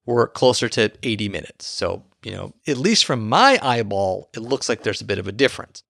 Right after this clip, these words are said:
Across all patients, the most common medication administered was acetaminophen, uh, in seventy-one percent of cases. And all patients in every language group received the exact same average number of studies at five.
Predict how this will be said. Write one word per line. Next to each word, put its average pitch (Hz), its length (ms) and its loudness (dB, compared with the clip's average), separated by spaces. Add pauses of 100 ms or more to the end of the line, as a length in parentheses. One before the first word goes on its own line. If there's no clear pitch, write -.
(680)
Across 165 480 4 (180)
all 285 280 8
patients, 117 500 0
the 123 60 -6
most 107 240 -2
common 170 320 4
medication 147 520 0
administered 110 540 0
was 98 200 -2
acetaminophen, 110 880 0 (580)
uh, 95 60 -6
in 98 160 -2
seventy-one 120 640 2
percent 110 320 -4
of 127 100 -6
cases. 95 580 -4 (920)
And 135 240 -10
all 202 300 8
patients 160 520 -2
in 107 160 -4
every 175 380 2
language 131 440 2
group 120 240 -2 (280)
received 127 420 0
the 110 80 -6
exact - 640 -4
same 120 540 -2 (240)
average 110 380 2
number 104 280 4
of 95 80 2
studies 87 540 0
at - 100 -4
five. - 560 -6